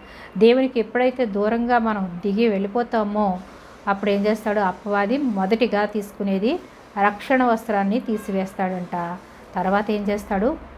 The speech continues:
మనల్ని అనేకమైన శోధనలోనికి పడవేస్తాడు. కొట్టి పడేసి వెళ్ళిపోయాడని ఉంది ఇక్కడ. "కొట్టి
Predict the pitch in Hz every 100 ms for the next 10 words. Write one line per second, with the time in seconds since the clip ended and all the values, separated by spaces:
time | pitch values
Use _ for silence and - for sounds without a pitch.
0 | - 208 208 220 226 190 196 220 285 285
1 | 262 254 247 - 214 208 208 202 196 196
2 | 226 233 202 185 185 - 185 185 - -
3 | 254 247 - 320 311 226 226 226 220 202
4 | 202 196 190 180 180 180 170 - - -
5 | - - - 262 254 254 339 269